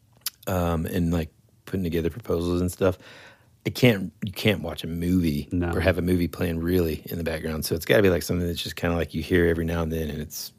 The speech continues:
Speaker 1: kinda funny, you know? And
Speaker 2: Yeah.
Speaker 1: Arrested Development is just,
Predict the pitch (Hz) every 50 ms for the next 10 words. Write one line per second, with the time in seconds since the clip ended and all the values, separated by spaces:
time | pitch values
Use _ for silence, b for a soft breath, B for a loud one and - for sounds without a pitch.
0 | _ - - 80 71 - - - 80 80 - - 67 67 71 80 80 80 82 85
1 | 90 80 80 - 82 78 78 82 78 76 78 78 76 73 - - 78 73 - -
2 | - 71 - - - -